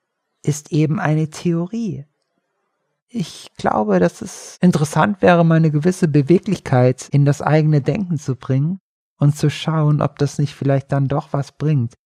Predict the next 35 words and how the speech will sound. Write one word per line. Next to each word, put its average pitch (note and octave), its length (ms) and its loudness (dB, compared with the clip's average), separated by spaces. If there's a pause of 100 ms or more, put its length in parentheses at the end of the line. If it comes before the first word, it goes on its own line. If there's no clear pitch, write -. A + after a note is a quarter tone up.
(160)
Also C#3+ 200 6
gerade D3 500 6
auch D3+ 120 6
für D#3 160 0
die C#3+ 100 2
Leute, C3 320 0
die C3 160 0
unglücklich A#2 680 -4
sind. G#2+ 220 -4 (260)
Weil C#3 120 6
ich C#3 120 0
muss F#3+ 180 2
halt E3 220 4
sagen, E3+ 260 2
das C3+ 200 -2
Thema, E3 280 2
über C3+ 220 2
das D3 180 -2
wir C#3+ 120 2
sprechen, E3+ 440 -2
das B2+ 160 -2
ist - 180 -16
jetzt C3+ 220 -4
zu C3 160 -4
weiten D3 320 -2
Teilen C#3 300 -2
doch C3 180 -6
recht D3 240 -4
abstrakt - 460 -2
und B2 180 -2
vage D3+ 240 0
formuliert A#2 500 -4
in A2+ 120 -8
diesem A2+ 180 -6
Podcast, - 540 -4